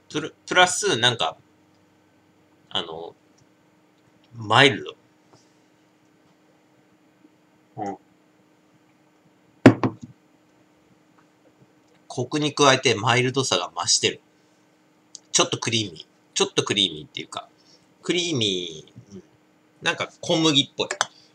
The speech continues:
なんか小麦っぽいな。まあ、大麦しか入ってないんだけど。大麦なんだけどさ。小麦ビールっぽい。なんか、あの、夜な夜なエールちゃうわ。なんだっけ。あのー、う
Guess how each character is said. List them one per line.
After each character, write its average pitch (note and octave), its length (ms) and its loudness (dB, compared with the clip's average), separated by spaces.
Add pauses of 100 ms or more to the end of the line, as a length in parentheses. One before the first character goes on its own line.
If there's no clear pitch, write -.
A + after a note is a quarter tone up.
(300)
な F3 120 -2
ん F#3+ 40 -2
か - 140 -10
小 D3 160 2
麦 D3 240 0
っ - 100 -14
ぽ G#2+ 140 0
い - 60 -14
な。 C3 180 -16 (440)
ま G#2 120 0
あ、 F2+ 40 2
大 A2+ 200 2
麦 A2 280 2
し - 120 -2
か - 100 -10
入 F2+ 140 -4
っ - 60 -10
て E2 100 -12
な D2 60 -8
い C#2 40 -14
ん - 20 -16
だ C2 80 -16
け - 80 -20
ど。 - 80 -20 (600)
大 A#2+ 160 0
麦 A#2 240 0
な G#2+ 120 2
ん F#2+ 60 -2
だ D#2 80 -6
け - 80 -20
ど - 140 -20
さ。 - 100 -20 (960)
小 D#3 160 0
麦 D#3 280 0
ビ D3+ 220 4
ー C#3 60 -2
ル C3+ 40 -10
っ - 80 -16
ぽ A2 140 2
い。 - 20 4 (200)
な G2 140 -2
ん - 20 -6
か、 - 260 -8 (1600)
あ G2 140 -2
の、 F#2 80 -6
夜 G#2+ 200 2
な C#3 120 4
夜 C#3+ 100 2
な C#3 160 2
エ C3+ 40 4
ー - 40 0
ル D#2+ 80 -10
ち - 100 -14
ゃ - 40 -14
う D2+ 60 -12
わ。 C#2+ 100 -16 (520)
な G2 100 -6
ん F#2+ 40 -8
だ - 80 -14
っ - 80 -20
け。 - 200 -20 (1200)
あ E2+ 180 -6
の D#2+ 520 -14 (880)
ー、 F#2 60 -16
う - 20 -16